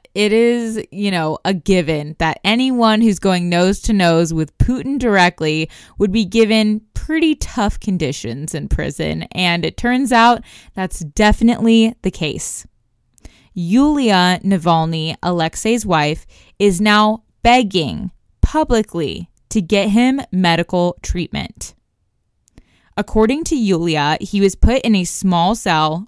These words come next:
with someone who was extremely sick and contagious in order to try and infect him, and now he is being denied medical treatment. Yulia even said that they're not allowing him to lay down,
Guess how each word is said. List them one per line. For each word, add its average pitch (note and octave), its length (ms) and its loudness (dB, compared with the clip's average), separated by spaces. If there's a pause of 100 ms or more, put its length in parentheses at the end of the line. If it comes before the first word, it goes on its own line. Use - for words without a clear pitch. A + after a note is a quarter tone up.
with A3 420 0
someone E3+ 720 -2 (260)
who G#3 100 -4
was F#3+ 300 0
extremely G3+ 720 0
sick F#3 480 -4
and G3+ 180 -2
contagious F3 840 -4 (320)
in A3+ 240 2
order A#3 600 0 (100)
to D4+ 140 -4
try F3 280 0
and F3 200 -2
infect E3 480 -6
him, C4 360 -2 (440)
and F#3+ 200 0
now F3+ 300 2
he B3 220 -2
is B3 120 -4
being F#3+ 340 0
denied E3 600 -2 (180)
medical D#3+ 460 -2
treatment. - 760 -10 (800)
Yulia C#4 560 0
even A3+ 280 -2
said F#3 460 0
that F3 200 -2
they're F#3 140 0
not F3+ 320 0
allowing F#3+ 400 0
him F#3 240 -2
to E3+ 200 -8
lay F3 360 -2
down, G3+ 560 0